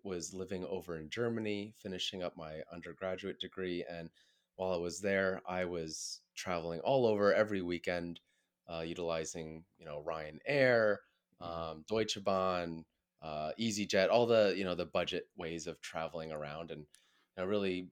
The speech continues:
Speaker 1: got bit by that proverbial, uh, travel bug. And yeah, ever since then, it's been a, a slow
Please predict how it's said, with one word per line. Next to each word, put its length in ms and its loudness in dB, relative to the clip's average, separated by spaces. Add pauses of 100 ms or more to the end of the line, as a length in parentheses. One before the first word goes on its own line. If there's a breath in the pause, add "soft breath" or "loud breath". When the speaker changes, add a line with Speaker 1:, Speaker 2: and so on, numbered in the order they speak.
(460)
Speaker 1:
got 280 -2
bit 200 2
by 160 4
that 220 2 (320)
proverbial, 760 -6 (220)
uh, 360 -8
travel 400 -2
bug. 380 -4 (540)
And 500 -6 (200)
yeah, 200 2
ever 200 2
since 340 -4
then, 160 0
it's 140 -2
been 160 -4
a, 180 0
a 80 -2
slow 720 0